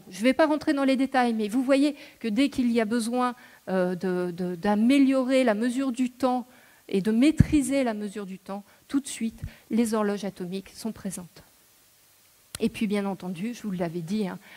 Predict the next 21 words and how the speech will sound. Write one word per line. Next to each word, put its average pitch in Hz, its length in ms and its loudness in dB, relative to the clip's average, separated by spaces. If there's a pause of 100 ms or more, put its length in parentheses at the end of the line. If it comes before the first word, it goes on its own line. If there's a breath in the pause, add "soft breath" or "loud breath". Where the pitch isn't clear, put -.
(260 loud breath)
le 208 120 2
positionnement 220 640 -2
par 214 120 -2
la 202 100 0
satellite. 202 600 -6 (1600 soft breath)
Les 226 140 4
s-, - 320 0
que-, - 240 -8
comment 330 280 2
fonctionne 269 680 -2 (320 soft breath)
le, 214 680 6
le 214 160 2
positionnement 240 640 -2
par 220 160 -4
satellite ? 196 560 -6 (920 soft breath)
On 269 180 4
a 294 300 6 (680)
le 233 200 2
G 254 160 4
P 233 120 2
S, 202 360 0